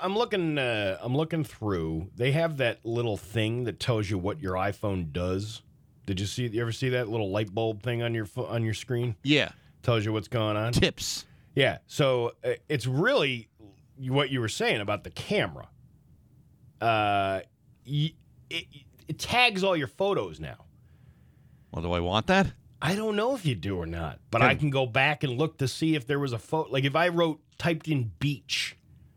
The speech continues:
Speaker 1: all the pictures with beaches would pop up in it.
Speaker 2: No kidding.
Speaker 1: It is kinda neat.
Speaker 2: I didn't realize that. Well,
Speaker 1: Well,
Speaker 2: that
Speaker 1: that, this is the new operating
Speaker 2: Yeah,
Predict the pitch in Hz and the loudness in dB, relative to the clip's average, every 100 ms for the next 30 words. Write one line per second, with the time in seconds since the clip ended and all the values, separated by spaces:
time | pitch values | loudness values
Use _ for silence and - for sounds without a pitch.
0 | - _ - 160 180 190 175 - 190 - | -20 _ -2 2 2 2 -2 -2 -2 0
1 | 151 135 127 110 151 165 - 110 87 95 | 0 2 -2 0 0 0 -2 -2 -2 -4
2 | 80 135 107 - 90 - 73 - - - | -2 -2 -2 -2 -6 -4 -10 -10 -20 -4
3 | 160 240 - - - 226 185 165 233 320 | -2 -2 -4 -6 0 0 2 4 4 0
4 | 240 - 233 180 139 170 180 - - 156 | -2 0 2 2 2 0 -2 -6 -6 -2
5 | 160 170 147 117 143 131 143 127 120 151 | 0 2 2 4 2 4 6 6 6 6
6 | 165 180 - 170 156 156 151 151 151 160 | 8 6 4 0 2 2 2 4 4 2
7 | 165 120 92 76 110 123 | 0 -2 -4 0 4 6